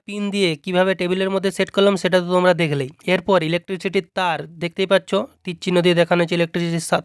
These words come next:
তার নিচের দিক থেকে আমরা টেবিলের ওই পিন দুটির সঙ্গে জুড়ে দেবো। এরপর টেবিলের ওই নিচের তারটি আমরা সোজা বোর্ডের সঙ্গে কানেকশন করে দেবো। দেখতেই পাচ্ছ কানেকশন করার পরও বলটি কিন্তু কোনো মতেই জ্বলছে না, কারণ আমি বোর্ডে সুইচ দিতে ভুলে গেছিলাম। এরপর আমরা সুইচটা দেওয়ার পর দেখি, ব্লেডটি টাচ করে দেখবো যে বলটি জ্বলছে।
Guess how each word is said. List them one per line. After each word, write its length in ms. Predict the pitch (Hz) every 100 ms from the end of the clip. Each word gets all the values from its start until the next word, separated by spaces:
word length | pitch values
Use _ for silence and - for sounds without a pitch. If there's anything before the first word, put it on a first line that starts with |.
| -
তার 220 | 165 170
নিচের 340 | 165 151 165 151
দিক 140 | 165
থেকে 160 | 165 170
আমরা 140 | 165
টেবিলের 400 | 165 156 156 165
ওই 60 | 156
পিন 300 | 170 170 165
দুটির 180 | 165
সঙ্গে 260 | 165 165 180
জুড়ে 240 | 170 151
দেবো। 200 | 135 131 -
এরপর 420 | - 180 170 202 190
টেবিলের 420 | 175 170 170 165
ওই 80 | 160
নিচের 300 | 160 190 180
তারটি 540 | 185 180 _ 208 160 147
আমরা 220 | 151 151
সোজা 420 | 143 165 165 190
বোর্ডের 340 | 160 156 165 165
সঙ্গে 300 | - 165 185
কানেকশন 420 | 160 147 - 165
করে 200 | 175 175
দেবো। 200 | 147 139
দেখতেই 280 | 185 208 196
পাচ্ছ 240 | 190 -
কানেকশন 440 | 196 170 160 170
করার 280 | 156 170 165
পরও 260 | - 180 151
বলটি 320 | 147 165 170
কিন্তু 240 | 180 180
কোনো 260 | 175 170 160
মতেই 360 | 160 170 180 165
জ্বলছে 400 | 151 147 - 156
না, 180 | 143 - -
কারণ 380 | 170 175 147 -
আমি 240 | 160 160
বোর্ডে 220 | 151 160 156
সুইচ 260 | - 185
দিতে 240 | 175 175 175
ভুলে 240 | 156 147
গেছিলাম। 360 | 139 156 151 151
এরপর 320 | 170 175 185
আমরা 200 | 180 180
সুইচটা 400 | - 175 165 175
দেওয়ার 220 | 165 170
পর 180 | - 175
দেখি, 440 | 156 165 170 147 147
ব্লেডটি 360 | 165 160 175
টাচ 240 | 170 165 -
করে 200 | 170 170
দেখবো 280 | 170 175 180
যে 140 | 165
বলটি 400 | 151 156 147 175
জ্বলছে। 460 | 156 156 135 -